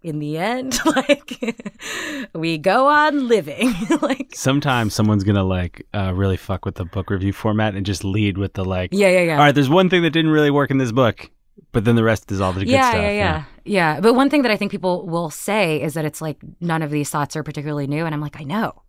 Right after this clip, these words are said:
Speaker 1: I know." <laughs> Like, I don't generally think I'm generating new thoughts. I, I generally think that I'm trying to put thoughts that everyone has extremely clearly.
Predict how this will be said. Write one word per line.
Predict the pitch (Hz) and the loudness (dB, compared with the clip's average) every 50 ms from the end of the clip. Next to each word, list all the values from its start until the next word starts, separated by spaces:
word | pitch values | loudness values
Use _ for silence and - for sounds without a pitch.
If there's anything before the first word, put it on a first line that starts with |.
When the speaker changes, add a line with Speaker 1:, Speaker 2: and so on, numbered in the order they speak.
| _ _ _ _ _ - - - - - _ _ _ _ _ _ _ _ _ _ _ _ _ _ - | _ _ _ _ _ -20 -20 -20 -20 -20 _ _ _ _ _ _ _ _ _ _ _ _ _ _ -12
Speaker 1:
I | 165 185 | -8 -6
know." | 202 233 226 160 - 139 131 - - - - _ _ - - - - - - - | -2 -2 -2 -2 -2 -2 -4 -4 -4 -10 -16 _ _ -20 -20 -18 -18 -18 -16 -10
<laughs> | - - - - - - - - - - - - - 226 - - - - | -6 -6 -4 -4 -6 -8 -12 -16 -20 -20 -20 -20 -16 -12 -10 -10 -2 -2
Like, | 247 254 | 0 2
I | 277 254 | 2 2
don't | 220 294 349 302 - | 4 4 2 2 2
generally | - 208 226 226 208 190 175 | 0 0 0 2 2 0 0
think | - 202 196 - | 0 -2 -4 -2
I'm | 180 165 156 | -4 -4 -2
generating | 160 170 160 160 160 156 156 151 151 | -2 -4 -4 -2 -2 -2 -2 -2 -2
new | 151 147 135 | -2 -4 -4
thoughts. | - - 147 151 147 - - - - - - - _ _ _ _ - _ _ _ _ _ _ _ - | -6 -6 -8 -8 -8 -10 -12 -14 -14 -14 -14 -16 _ _ _ _ -20 _ _ _ _ _ _ _ -6
I, | 160 160 160 160 156 151 - _ - | -2 -2 0 0 -2 -2 -4 _ -12
I | - 196 | -10 -10
generally | 160 - 180 170 170 165 160 156 | -6 -2 -2 0 0 0 0 -2
think | 147 165 151 - | -2 -4 -6 -4
that | 165 160 | -4 -4
I'm | 151 143 | -4 -4
trying | - - - 170 156 156 | -6 -6 -6 -4 -4 -4
to | - 151 | -6 -8
put | - - 160 - - | -8 -8 -8 -10 -6
thoughts | - 160 156 143 - - | -6 -6 -6 -6 -4 -6
that | 156 - | -6 -4
everyone | 156 156 143 156 143 143 143 135 | -4 -6 -4 -4 -4 -2 -2 -4
has | 139 123 156 147 139 127 139 | -4 -4 -2 -2 -2 -4 -6
extremely | - - - - 160 151 139 139 131 127 | -8 -10 -10 -6 -4 -4 -2 -2 -4 -6
clearly. | - - 151 147 135 - 69 - 62 - - | -6 -6 -6 -6 -6 -8 -12 -16 -16 -16 -18